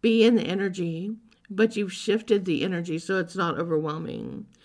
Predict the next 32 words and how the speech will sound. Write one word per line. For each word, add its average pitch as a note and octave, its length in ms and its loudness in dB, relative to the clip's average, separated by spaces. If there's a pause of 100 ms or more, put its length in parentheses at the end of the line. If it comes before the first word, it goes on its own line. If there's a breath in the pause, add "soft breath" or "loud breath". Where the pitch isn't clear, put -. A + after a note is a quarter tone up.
(280 soft breath)
And A#3+ 180 8
this A3 280 6
allows F#3 520 -4
you F3+ 220 -2
to E3 480 -6 (560 soft breath)
better G#3+ 500 4
communicate F3+ 840 -4
and F3+ 80 -4
better E3+ 240 -2
connect F3+ 640 -6 (640 soft breath)
within F#3+ 340 0
yourself F#3 420 0
if F#3+ 140 -8
it's E3+ 120 -6
something F3 260 -4
that's D#3+ 160 -4
happening D#3+ 420 -4
to D3+ 60 -4
you D#3 160 -6
directly, - 680 -8 (340 loud breath)
or A3 240 6
with G#3+ 200 4
others F#3+ 520 0
when G#3 160 2
you F3 120 -2
walk E3+ 260 -6
into G#3+ 240 -2
that D#3 380 -4 (420 soft breath)
highly E3+ 420 -2
charged D#3+ 560 -4
emotional D#3 460 -4
scene. - 540 -12